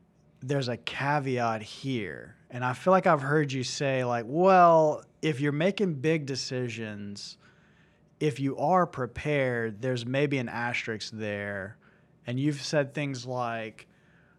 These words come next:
you know, okay, buying equipment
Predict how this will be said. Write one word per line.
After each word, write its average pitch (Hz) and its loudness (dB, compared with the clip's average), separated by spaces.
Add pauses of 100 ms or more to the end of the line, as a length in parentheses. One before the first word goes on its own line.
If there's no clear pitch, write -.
(240)
you 143 -6
know, 123 -2
okay, 120 -4
buying 131 0
equipment 131 -2